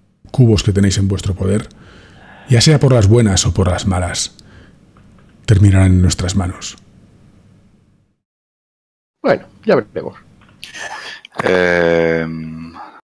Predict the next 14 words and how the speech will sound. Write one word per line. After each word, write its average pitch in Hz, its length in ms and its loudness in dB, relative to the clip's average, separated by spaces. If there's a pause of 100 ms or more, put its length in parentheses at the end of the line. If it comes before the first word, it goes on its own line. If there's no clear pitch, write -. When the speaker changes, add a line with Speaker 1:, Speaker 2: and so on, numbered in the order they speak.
(220)
Speaker 3:
creo 95 340 0
que 90 140 -2
no 90 260 0
es 87 160 -2
en - 720 -8
una 85 100 -16 (100)
posición 87 380 -6
de 85 60 -2
amenazarnos 90 680 -4
y 85 60 -4
de, 80 420 -4 (1000)
y 101 180 -2
de 85 300 4
intentar 82 800 -2